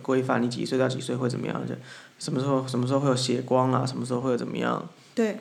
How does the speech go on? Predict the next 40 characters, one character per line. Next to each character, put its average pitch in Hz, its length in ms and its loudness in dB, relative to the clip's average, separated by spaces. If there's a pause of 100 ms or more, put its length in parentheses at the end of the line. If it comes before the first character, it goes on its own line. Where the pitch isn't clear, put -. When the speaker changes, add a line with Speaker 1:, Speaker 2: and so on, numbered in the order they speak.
Speaker 1:
不 147 60 2
要 151 140 10
做 156 200 6
什 135 120 0
么 117 80 0
投 123 240 0
资， 143 260 -2
不 139 100 -4
要 131 120 2
出 139 220 -2
门， 135 180 0 (360)
干 180 120 4
嘛 127 160 0
各-， 131 180 0
真-， 143 240 -2
真-， 160 300 2
真-， 160 200 2 (200)
就 151 80 -2
是 135 340 0
各 196 160 4
种 117 200 2
有 117 80 0
的 - 80 -2
没 - 120 -2
的。 - 140 -6 (960)
我， 175 120 6
我， 185 160 6 (100)
我 190 120 4
不 190 120 4
能， 233 120 8
但 240 100 10
我 175 80 10
不 196 80 8
能 175 80 10
说 165 100 6
这 170 80 6
是 165 100 0
胡 - 260 -4
乱 135 180 4
了。 - 180 -8